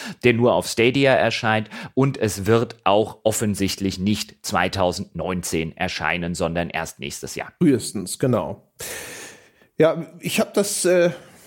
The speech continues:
Speaker 2: mehr oder minder kopfnickend zur Kenntnis genommen, aber mich interessiert vor allem natürlich, wie hast du das wahrgenommen? Du bist ja eher derjenige, der mit Baldur's Gate und wahrscheinlich vor allem auch mit Baldur's Gate zwei vielleicht was verbindet, wo er denkt so, oh,
Speaker 1: Hm.
Speaker 2: cool.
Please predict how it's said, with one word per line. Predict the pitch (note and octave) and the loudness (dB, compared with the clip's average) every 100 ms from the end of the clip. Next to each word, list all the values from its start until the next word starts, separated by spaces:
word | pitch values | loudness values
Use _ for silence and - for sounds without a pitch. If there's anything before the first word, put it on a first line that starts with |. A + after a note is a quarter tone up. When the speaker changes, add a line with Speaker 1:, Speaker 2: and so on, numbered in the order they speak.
| - - | -10 0
Speaker 2:
mehr | C#3 D#3+ | 2 4
oder | E3+ | 2
minder | E3 D#3+ | 2 2
kopfnickend | D3 G3 - F3 - D3+ C#3 | 0 -2 0 0 0 -2 0
zur | D#3 C#3 | 0 2
Kenntnis | E3+ - C#3+ - | 0 2 -2 0
genommen, | C#3 G#2+ A#2 D3 E3+ | 0 0 0 0 2
aber | C#3+ | 2
mich | C#3 C#3+ | 2 0
interessiert | - - C#3 - F#3 | -2 -2 0 2 0
vor | F#3 E3+ | 0 -2
allem | C#3 D#3 D#3 | 2 2 2
natürlich, | D#3 D#3 C#3+ B2 | 0 2 2 2
wie | D3 C#3+ | 4 4
hast | C3 C#3 - | 4 0 2
du | |
das | F#3+ - B2+ | 2 2 2
wahrgenommen? | B2 B2+ B2+ C3+ D3 | 0 0 -2 0 0
Du | C3+ | -2
bist | E3 - | -2 2
ja | C#3+ B2+ - | 2 2 2
eher | C3 E3+ D#3+ | 2 4 4
derjenige, | A#2+ A#2 A#2 A2+ A2+ B2 | 2 2 2 2 2 0
der | A#2 A#2 | 2 0
mit | A#2+ - _ | 0 -6 _
Baldur's | - A#2+ B2+ B2+ - - - | 0 2 2 0 -2 -4 2
Gate | A#2+ C3+ D3 - | 4 4 2 -2
und | - C3 - - | 0 0 0 -2
wahrscheinlich | - A#2 A#2+ B2 | -2 0 0 0
vor | - A2 | 0 0
allem | A#2+ | 0
auch | A#2 | 0
mit | - - | -2 0
Baldur's | A2 A#2 A#2 | 2 2 0
Gate | A#2 A#2 - | 2 0 0
zwei | - G2+ C#3+ F3 - | 0 2 4 2 2
vielleicht | - C3+ C#3 | 0 -2 0
was | B2+ - | -4 -2
verbindet, | - B2+ C#3+ E3 C#3 | -4 0 2 0 2
wo | B2+ | 4
er | C3 | 4
denkt | C3+ C#3+ | 2 2
so, | C#3+ | 2
oh, | F3+ C4+ D4+ | 4 4 2
Speaker 1:
Hm. | A#2 G3+ | 0 2
Speaker 2:
cool. | C4 D#4 | 6 6